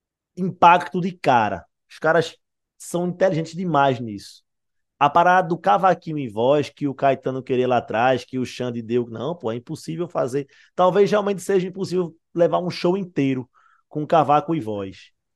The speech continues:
Mas o cavaco e voz de Muito Romântico, quando abre Muito Romântico, pô, é absurdo, pô. É a música que viralizou em rede social, é a música, é, que aparece o Xande ali, enfim, no fundo preto, negócio preto e branco, negócio impactante de todas as maneiras,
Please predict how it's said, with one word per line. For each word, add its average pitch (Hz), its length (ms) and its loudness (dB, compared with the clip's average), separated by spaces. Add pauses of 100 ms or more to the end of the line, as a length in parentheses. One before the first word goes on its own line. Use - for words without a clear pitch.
(360)
Mas 143 540 -2
o 185 160 0
cavaco 185 460 2
e 170 40 -2
voz 143 220 0
de 147 60 -6
Muito 143 240 -8
Romântico, 123 500 -4
quando 135 240 -2
abre 127 180 2
Muito 127 200 -6
Romântico, 117 500 -6
pô, 113 140 0
é 113 60 2
absurdo, 120 480 -4
pô. 101 140 -4
É 120 60 6
a 127 60 4
música 123 240 -6
que 127 80 -4
viralizou 123 480 2
em 120 60 -4
rede 120 180 -4
social, 123 600 0 (300)
é 127 120 2
a 139 100 6
música, 127 640 0 (400)
é, 110 640 0 (220)
que - 80 0
aparece 139 400 4
o - 20 -2
Xande 131 480 0
ali, 117 680 2
enfim, 101 300 -14
no 113 120 -6
fundo 120 340 -12 (100)
preto, 127 300 -2
negócio 120 280 -4
preto 117 220 -8
e - 20 -6
branco, 117 280 -6
negócio 135 320 -6
impactante 143 520 -4
de 123 60 -18
todas 240 340 8
as 202 80 0
maneiras, 147 440 -4